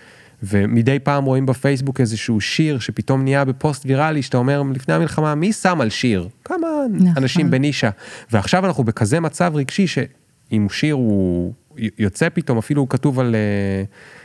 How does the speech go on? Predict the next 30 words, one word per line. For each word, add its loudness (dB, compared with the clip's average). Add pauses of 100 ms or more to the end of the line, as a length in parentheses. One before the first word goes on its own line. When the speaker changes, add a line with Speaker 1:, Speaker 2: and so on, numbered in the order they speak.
(240)
Speaker 1:
על 4
פתק, -2
אה, 2
נייר, 2 (260)
אנחנו -4
כל 0
כך, -4 (500)
כל 2
כך -2
נאחזים 2
בו. -2 (680)
אה, 0 (840)
זהו, 0
אין 2
לי 2
פואנטה, 0
אני, 2 (120)
אני 2
מ-, 2 (680)
מ-, 2 (480)
מדבר, 2
אה, 0
שטויות 0
בקול 2
רם, 0
אבל 2 (340)
Speaker 2:
לא, 6
הרגש 2
הוא, 2
אה, 2